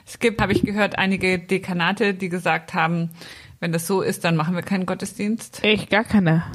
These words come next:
Speaker 2: Warum nicht?
Speaker 1: Naja, wir müssen eh so viele Vorschriften erfüllen,
Speaker 2: Ach so,
Speaker 1: dass
Speaker 2: dass es das
Speaker 1: es
Speaker 2: dann auch nicht mehr bringt, sozusagen.
Speaker 1: Naja, dass es sehr viel Vorbereitungszeit braucht. Und, ähm,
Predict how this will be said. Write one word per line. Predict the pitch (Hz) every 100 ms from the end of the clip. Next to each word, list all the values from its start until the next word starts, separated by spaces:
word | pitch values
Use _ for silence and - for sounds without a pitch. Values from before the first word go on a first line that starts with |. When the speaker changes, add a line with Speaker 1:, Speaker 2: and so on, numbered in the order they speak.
| -
Speaker 2:
Warum | 170 170
nicht? | 196 165 - - -
Speaker 1:
Naja, | 143 135 147 - -
wir | 120 151 170
müssen | 165 165 -
eh | 170 175
so | - 190 196
viele | - 185 165 165
Vorschriften | - 160 - 147 - -
erfüllen, | 151 - 156 151 170 185 - - - -
Speaker 2:
Ach | 175
so, | 185
Speaker 1:
dass | 170 165
Speaker 2:
dass | 165
es | 170
das | 185 185
Speaker 1:
es |
Speaker 2:
dann | 190
auch | 131 190
nicht | 196
mehr | 196 170
bringt, | 160 165
sozusagen. | - - - 139 - - 190 - - - - - - - - - -
Speaker 1:
Naja, | 180 185 190 190
dass | 185 190
es | 170
sehr | 190
viel | - 185
Vorbereitungszeit | - 196 185 156 127 113 - - - - - - 131 127
braucht. | - - - - - -
Und, | 175 165 - -
ähm, | 160 147 151